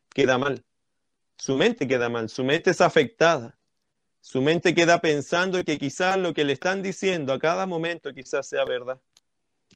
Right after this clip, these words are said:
Lo que estás haciendo es empujando a un individuo a un desequilibrio. Eso estás haciendo cuando le pegas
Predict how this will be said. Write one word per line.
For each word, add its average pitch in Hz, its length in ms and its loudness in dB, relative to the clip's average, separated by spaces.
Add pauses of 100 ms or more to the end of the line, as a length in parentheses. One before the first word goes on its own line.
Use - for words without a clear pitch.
Lo 131 180 -2
que 143 100 2
estás 180 580 2 (600)
haciendo 160 520 -2
es - 120 -8
empujando 170 680 -2
a - 20 2
un 165 160 -2
individuo 151 760 0 (300)
a 127 80 -6
un 135 320 -4
desequilibrio. 127 760 -2 (640)
Eso 131 180 -2
estás 165 280 2
haciendo 160 440 -2
cuando 127 560 -2 (680)
le 131 160 2
pegas 147 840 2